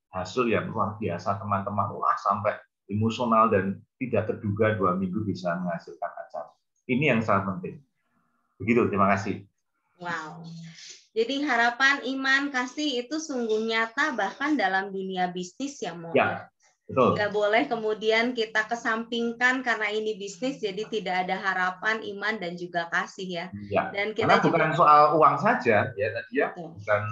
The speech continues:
Speaker 1: make the money, bukan soal uang gitu. Ini soal bagaimana itu kemudian tadi. Kalau soal uang kan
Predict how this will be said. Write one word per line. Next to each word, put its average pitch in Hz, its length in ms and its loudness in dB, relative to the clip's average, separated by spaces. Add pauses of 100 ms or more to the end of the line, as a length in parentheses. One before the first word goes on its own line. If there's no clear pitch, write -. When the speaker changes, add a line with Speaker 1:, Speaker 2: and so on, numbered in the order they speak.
(120)
Speaker 1:
make 117 160 -8
the 120 100 -8
money, 135 420 4 (120)
bukan 104 320 -2
soal 110 180 2 (140)
uang 98 220 0 (100)
gitu. 90 120 -14 (440)
Ini 165 160 -6
soal 113 480 4 (560)
bagaimana 110 560 2
itu 170 160 -6
kemudian 143 480 0
tadi. 117 400 -2
Kalau 120 160 0
soal 127 320 4
uang 180 160 6
kan 240 160 0